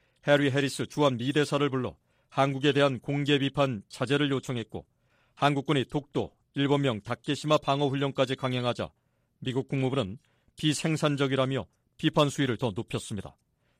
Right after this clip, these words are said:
게다가 중국과 러시아 군용기들이 잇따라 한국과 일본의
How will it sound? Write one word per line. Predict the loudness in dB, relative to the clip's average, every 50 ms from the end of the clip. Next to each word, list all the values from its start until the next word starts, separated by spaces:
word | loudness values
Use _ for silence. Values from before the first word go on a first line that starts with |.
| _ _ _ 0
게다가 | 4 4 6 4 4 2 0 -4 _ _ _ _ _ _
중국과 | -6 -2 -2 0 0 2 4 6 6
러시아 | 6 4 4 2 2 0
군용기들이 | 2 0 0 0 0 0 -2 0 2 2 4 4 2
잇따라 | 2 2 2 2 2 0 -2 -6 _ _ _ _
한국과 | _ 0 2 2 2 0 -4 -2 2 4 4 4
일본의 | 4 2 2 0 0 0